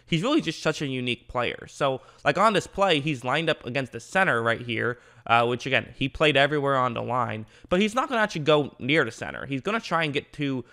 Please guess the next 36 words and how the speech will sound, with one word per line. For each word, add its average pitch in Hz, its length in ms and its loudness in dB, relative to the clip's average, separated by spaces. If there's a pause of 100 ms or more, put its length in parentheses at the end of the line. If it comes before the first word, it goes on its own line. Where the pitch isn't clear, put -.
(200)
the 117 460 4 (120)
left 151 380 -2
side 156 260 0
of 135 80 -8
the 127 60 -8
screen 143 380 -6
of 120 320 -2
the 123 120 -2
right 113 420 -4
guard. 71 360 -4
So 123 240 -4
to 139 160 -4
the 135 100 -2
right 147 220 2
guard's 131 400 0
right 110 300 0 (260)
is 117 160 -4
where 117 140 0
he's 107 200 -4
going. 104 500 -8
And 156 160 6
watch 185 300 2
this 165 160 2
quick - 340 -2
footwork, 160 520 2
the 139 80 -4
great 131 260 0
lateral 127 400 2
movement, 127 480 -2
and 131 180 0
he 127 160 0
is 156 120 0
gonna 131 240 -2
eventually, 127 720 -2
you 117 140 -4
know, 113 240 -2